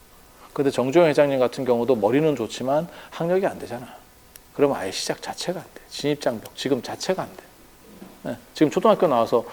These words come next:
뭘 할 수 있을 것 같아? 아무것도 못해. 아무것도 못해.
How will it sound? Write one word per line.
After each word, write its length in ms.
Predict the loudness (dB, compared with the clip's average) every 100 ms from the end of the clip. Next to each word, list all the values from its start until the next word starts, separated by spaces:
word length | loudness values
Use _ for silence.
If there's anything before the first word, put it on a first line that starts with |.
| -8
뭘 180 | 0 2
할 120 | 2
수 140 | 2 0
있을 240 | 2 -2
것 120 | -2
같아? 260 | -4 -2 -2 -4 -16 -20 -20 -20 -20
아무것도 260 | -20 -20 -20
못해. 200 | -20 -20 -20 -20 -20 -20 -20 -20 -20 -20 -20 -20 -20 -20 -20 -20 -20 -20
아무것도 300 | -16 -14 -16
못해. 180 | -20